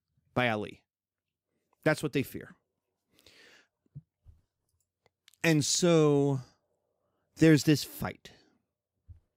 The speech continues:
And the answer is, it's a mess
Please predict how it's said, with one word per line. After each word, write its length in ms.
And 720
the 240
answer 300
is, 420
it's 140
a 60
mess 720